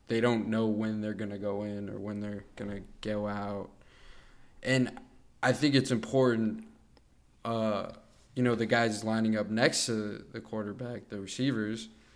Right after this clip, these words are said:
McCauley talked about it after the game, like,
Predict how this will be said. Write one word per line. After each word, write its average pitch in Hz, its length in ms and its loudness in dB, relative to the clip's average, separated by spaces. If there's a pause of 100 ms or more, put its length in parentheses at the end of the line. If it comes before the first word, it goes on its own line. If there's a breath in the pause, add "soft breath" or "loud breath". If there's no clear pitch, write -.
(1040 loud breath)
McCauley 139 440 4
talked 127 300 2
about 113 240 2
it 110 100 2
after 110 300 0
the 101 100 -6
game, 127 440 4
like, 107 340 -2